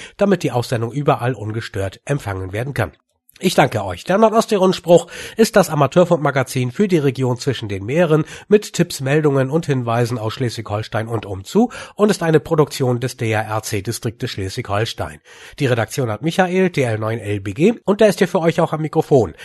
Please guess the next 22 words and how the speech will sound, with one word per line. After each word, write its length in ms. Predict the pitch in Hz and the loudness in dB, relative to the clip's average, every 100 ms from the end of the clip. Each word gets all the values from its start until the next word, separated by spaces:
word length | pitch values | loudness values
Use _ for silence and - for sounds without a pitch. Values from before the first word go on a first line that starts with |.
| - - | -20 -6
der 260 | 135 127 123 - | 0 0 0 -6
Distriktsclubstation 1300 | 123 - 123 120 - - 113 - 127 113 - 110 110 | -8 -4 -8 -8 -14 -6 -6 -4 -6 -4 -2 -2 -2
Delta 320 | 113 104 123 | -4 -4 -4
Lima 260 | 113 117 127 | -4 -2 -2
Null 300 | 101 95 101 | -2 -4 -8
Sierra 560 | - - 92 87 95 101 | -12 -8 -6 -6 -8 -2
Hotel. 340 | 160 - 101 82 - - - | 0 0 -2 -4 -12 -14 -6
Diese 180 | 117 113 | -4 0
Sendung 320 | 151 208 165 | 2 2 2
läuft 220 | 170 - | 0 2
derzeit 360 | 151 143 139 127 | 0 0 -2 0
mehrmals 360 | 170 190 147 | 2 2 2
in 80 | 135 | 0
der 100 | 113 | 0
Woche 320 | 160 - 202 | 0 2 2
im 160 | 160 151 | 2 0
Programm 360 | 143 127 123 | -2 -2 -4
von 200 | - 120 - | -2 -4 -2
afu 460 | 123 135 - 120 | -2 0 0 -4
Webradio 920 | 107 113 104 - 117 - 110 107 101 95 | -4 -4 -4 -6 -8 -4 -4 -2 -4 -6
punkt 480 | - 101 - - 107 | -8 -12 -14 -12 -10
de, 320 | 107 170 | 0 2